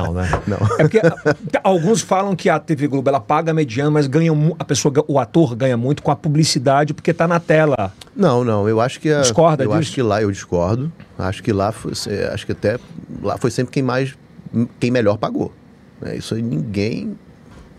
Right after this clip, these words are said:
Speaker 1: Ah.
Speaker 2: não conheço dos meus amigos dizendo que, "Ah, não, outro lugar paga melhor e tal." Pode ser eventualmente uma coisa mais em termos
Speaker 1: A
Speaker 2: de
Speaker 1: galera que já tá no escalão diferente já.
Speaker 2: Aí muito mais,
Speaker 1: Como é
Speaker 2: não
Speaker 1: que é a
Speaker 2: tem
Speaker 1: relação
Speaker 2: nem
Speaker 1: hoje com a Globo? A sua?
Speaker 2: A minha é ótima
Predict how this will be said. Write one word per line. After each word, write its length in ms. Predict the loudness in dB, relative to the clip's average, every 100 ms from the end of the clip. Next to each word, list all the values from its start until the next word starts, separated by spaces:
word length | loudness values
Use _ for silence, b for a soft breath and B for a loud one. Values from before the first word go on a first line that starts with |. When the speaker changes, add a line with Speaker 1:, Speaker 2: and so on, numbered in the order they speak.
| -8
Speaker 1:
Ah. 140 | -6
Speaker 2:
não 240 | -2 -2 -4
conheço 840 | -2 2 2 0 -2 -2 -2 -2 B B
dos 140 | -2 2
meus 220 | 2 2
amigos 420 | 0 -2 -4 -6
dizendo 360 | -6 -2 -2 -2
que, 60 |
"Ah, 220 | -4 -4 -2
não, 260 | 0 0
outro 220 | -2 -2
lugar 200 | -2 -2
paga 220 | -2 -4 -2
melhor 480 | -2 0 2 2
e 60 | -2
tal." 360 | -4 -2 -2 -4 -10 B B B B B
Pode 160 | -6 -4
ser 200 | -2 0
eventualmente 640 | 0 0 2 2 2 0
uma 80 | 0
coisa 180 | 0 0
mais 220 | 0 -2
em 440 | -10 -10 -8 -4
termos 220 | 0 0 2
Speaker 1:
A 20 |
Speaker 2:
de 40 |
Speaker 1:
galera 240 | 4 4 4
que 80 |
já 80 | 2
tá 140 | 2 2
no 60 |
escalão 600 | 0 2 2 2 0 -4 -8
diferente 520 | -4 -2 -2 -2 -2
já. 80 | 0
Speaker 2:
Aí 120 | 0
muito 240 | 0 0 0
mais, 160 | 2 2
Speaker 1:
Como 120 | 2
é 20 | 2
Speaker 2:
não 40 |
Speaker 1:
que 40 | 4
é 40 |
a 20 |
Speaker 2:
tem 0 |
Speaker 1:
relação 320 | 4 4 2
Speaker 2:
nem 60 | -2
Speaker 1:
hoje 100 | 0
com 60 | 0
a 40 |
Globo? 300 | 2 2 -2 -12 -16 -6
A 80 |
sua? 320 | -4 0 -2 -2 -14 B B B
Speaker 2:
A 80 | -4
minha 120 | -2
é 40 | -2
ótima 440 | -4 -2 -2 -2